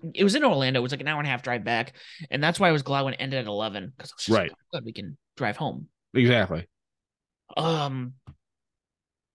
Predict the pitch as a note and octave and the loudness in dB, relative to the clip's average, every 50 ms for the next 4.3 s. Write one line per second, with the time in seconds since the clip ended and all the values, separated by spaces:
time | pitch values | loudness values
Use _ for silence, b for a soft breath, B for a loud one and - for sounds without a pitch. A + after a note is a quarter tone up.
0 | _ _ _ _ _ _ _ _ _ _ _ _ _ _ _ _ _ _ _ _ | _ _ _ _ _ _ _ _ _ _ _ _ _ _ _ _ _ _ _ _
1 | _ _ _ _ - E3 B3 F4+ G4+ - - - _ _ _ _ _ _ G#3 C#4 | _ _ _ _ 4 6 6 6 6 4 2 -4 _ _ _ _ _ _ -4 -2
2 | D#4+ G3 D#3+ G3+ G3+ - G#3+ G#3 G#3+ A#3 B3+ D#3+ C3+ B2+ C3 - D3+ G3 G#3+ - | -2 0 0 0 0 0 0 0 0 0 0 -2 -4 -4 -6 -6 -2 -2 0 2
3 | G#3 A3+ F#3+ - A3 A#3+ E3 C#3 G3 G#3 G3 - - G#3+ - F#3+ F#3+ G#3 F#3 D3 | 2 2 4 4 4 2 4 2 2 0 0 0 0 0 0 2 2 2 2 2
4 | A#2 A#2 B2+ - - | 0 -2 -2 -6 -10